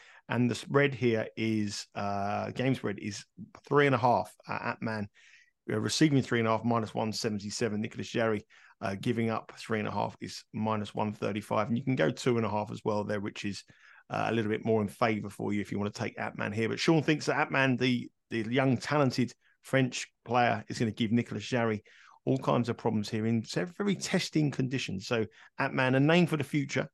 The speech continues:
and a name for tomorrow, but we're not gonna go for him to win. We're gonna go for him to, to do well in the first set and take that first set at plus one sixty-three. Um, a man for the future and a man for now, and a man who's, uh, number two in the world, but he's the number one seed here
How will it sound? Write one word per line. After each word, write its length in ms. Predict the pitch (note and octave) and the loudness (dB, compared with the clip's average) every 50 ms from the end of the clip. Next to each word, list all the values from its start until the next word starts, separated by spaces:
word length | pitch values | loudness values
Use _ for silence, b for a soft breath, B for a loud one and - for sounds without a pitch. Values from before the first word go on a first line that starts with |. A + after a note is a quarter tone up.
| _ _ | _ _
and 100 | - A#2+ | -4 -2
a 40 | A#2 | 0
name 200 | C3 C#3 C3+ B2 | 2 2 2 2
for 140 | - - - | 0 -4 -8
tomorrow, 480 | - - A#2+ B2 A#2+ A#2 A2+ A#2 G#2+ - b b b b b - | -2 0 2 2 4 2 2 0 -2 -4 b b b b b -2
but 80 | A#2 | 4
we're 60 | B2 | 4
not 100 | D#3 F#3 | 6 6
gonna 100 | F3+ F3+ | 6 6
go 160 | E3+ D#3+ D3+ C#3 | 6 6 6 6
for 80 | C#3 | 4
him 80 | C#3+ C3 | 2 0
to 140 | - C3 B2 | 2 2 2
win. 200 | A#2+ B2 A#2+ A#2 | 4 4 4 2
We're 100 | A#2 A#2+ | 2 0
gonna 120 | A#2+ A#2 | 0 0
go 180 | A2+ A#2+ A#2 A2+ | 0 0 -2 -2
for 160 | - - A#2+ | -2 -4 -2
him 120 | A2+ G#2+ G#2 | -2 -2 -4
to, 200 | - - A#2+ A2+ | 0 0 0 0
to 240 | A2+ - - A2+ G#2+ - - | 0 -4 -8 -10 -10 -2 2
do 140 | D3+ D3 C3+ | 4 4 6
well 220 | A#2+ B2 A#2+ A#2 | 6 4 4 4
in 100 | A#2 A2+ | 2 0
the 40 | G#2 | 0
first 280 | - - A#2+ A2 - | -2 -2 -2 -2 -2
set 80 | - G2+ | -4 -8
and 100 | F#2+ G2+ | -8 -8
take 260 | - - C3+ C3 C3 - | -4 -4 -4 -4 -4 -6
that 180 | A#2 A#2 - | -8 -8 -6
first 260 | - - A#2 G#2+ - | -4 -2 -2 -2 -2
set 180 | - A2 - - | -6 -8 -8 -8
at 120 | - - | -12 -14
plus 240 | - - A#2 A2 - | -8 -8 -8 -8 -8
one 240 | - G#2+ G#2 G#2 G#2 | -8 -6 -6 -6 -6
sixty-three. 720 | - - - - - - G#2 G2+ - - A#2 G#2+ F#2 F2 B B B B B B B B | -8 -12 -16 -18 -16 -16 -16 -16 -8 -6 -6 -6 -6 -8 B B B B B B B B
Um, 320 | - B2+ C3+ C3+ C3+ C3+ - - | 0 2 4 4 2 2 0 -2
a 60 | C3 | 2
man 220 | C#3 E3 E3+ E3 C#3 | 4 6 6 6 4
for 80 | D3+ | 2
the 80 | C#3+ C3 | 0 0
future 300 | - E3 E3 D3+ - C#3 | 0 0 0 0 0 2
and 80 | C3 | 2
a 20 | C3 | 4
man 240 | C#3 D3 D3+ D3 C3 | 6 6 6 4 4
for 120 | - A#2 | 2 2
now, 520 | A2+ A2+ B2+ C3+ C#3 A#2+ G2 F2 F#2+ G#2 - A#2 | 2 4 4 4 4 2 0 0 -2 -4 -4 -4
and 80 | A2+ | -2
a 20 | A2+ | -2
man 220 | A2+ A2+ A2 A2 | 0 0 0 0
who's, 240 | A2 G#2+ G#2 - - | 0 0 -2 -2 -2
uh, 180 | A2+ G#2+ G#2+ A2+ | -2 -2 -2 -2
number 220 | A2 A#2 A2 G#2+ | -2 -2 -2 -4
two 220 | A2 - - B2 A2+ | -6 -2 -2 0 0
in 80 | G#2+ | 2
the 80 | G#2 G#2+ | 0 0
world, 240 | A2 A2 A2 G#2+ A2 | 2 2 0 0 -2
but 100 | A2 G#2+ | -4 -4
he's 160 | G#2 G#2 - | -4 -6 -6
the 160 | - G#2+ G2+ | -8 -6 -2
number 240 | G2+ A#2 A#2 G#2+ A2+ | -2 -2 0 0 0
one 240 | G#2+ A2+ A2+ G#2+ G#2 | 2 2 2 0 0
seed 320 | - - - A2+ G#2+ G2 | -2 -2 -2 -2 -2 -2
here 240 | - B2 A2+ G#2 | 0 0 0 0